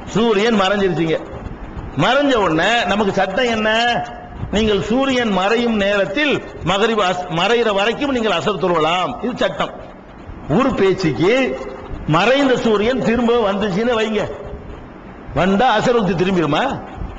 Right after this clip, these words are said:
அது எப்படி திரும்புங்கிறேன்? அசர் வக்து எப்படி ரி-, ரி-, ரி-, ரிவர்ஸ் ரிட்டர்ன் ஆக முடியும்? சூரியன் மறைஞ்சவன அசர் வக்து முடிஞ்சு போச்சு.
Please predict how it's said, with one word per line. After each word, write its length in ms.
அது 140
எப்படி 200
திரும்புங்கிறேன்? 520
அசர் 320
வக்து 240
எப்படி 220
ரி-, 120
ரி-, 260
ரி-, 280
ரிவர்ஸ் 260
ரிட்டர்ன் 240
ஆக 180
முடியும்? 480
சூரியன் 460
மறைஞ்சவன 460
அசர் 140
வக்து 200
முடிஞ்சு 220
போச்சு. 520